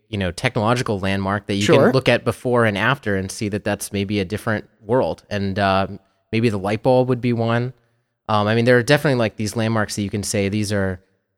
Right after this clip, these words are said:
Speaker 1: moments where the world before it did not look like the world after it.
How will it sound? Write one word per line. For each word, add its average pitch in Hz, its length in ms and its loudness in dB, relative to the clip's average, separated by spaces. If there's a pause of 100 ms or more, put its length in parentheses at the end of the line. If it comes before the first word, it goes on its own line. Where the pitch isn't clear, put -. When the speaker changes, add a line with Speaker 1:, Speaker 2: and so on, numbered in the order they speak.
Speaker 1:
moments 107 520 0
where 90 520 -2 (240)
the 113 80 -2
world 127 340 2
before 120 340 0
it 92 120 0
did 101 100 -4
not 110 220 0
look 107 120 -8
like 90 180 -6
the 104 60 -8
world 95 220 -6
after 101 320 0
it. - 160 -10